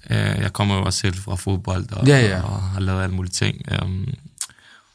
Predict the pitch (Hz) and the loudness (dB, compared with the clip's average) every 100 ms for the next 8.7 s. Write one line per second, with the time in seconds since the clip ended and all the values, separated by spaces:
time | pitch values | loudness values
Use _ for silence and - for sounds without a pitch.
0 | _ - 107 104 - 135 127 123 110 104 | _ 2 2 4 4 4 6 6 6 4
1 | 95 104 107 104 101 101 95 107 107 104 | 4 4 4 4 2 2 2 2 2 2
2 | 95 98 95 98 123 131 113 107 98 110 | 0 2 2 0 0 2 2 2 4 4
3 | 113 110 110 107 110 104 98 98 104 101 | 4 4 2 2 2 0 2 2 2 0
4 | - 107 101 101 107 98 101 98 95 - | 2 2 2 2 2 2 0 0 0 0
5 | 98 95 95 95 95 101 101 113 110 110 | 0 2 0 -2 -2 0 2 4 4 2
6 | 104 101 98 98 101 110 - 110 110 104 | 2 2 0 2 2 2 2 2 4 2
7 | 107 98 101 104 - 98 98 98 98 95 | 2 2 2 2 2 2 2 2 2 0
8 | 95 98 104 104 120 107 | 0 2 2 4 6 6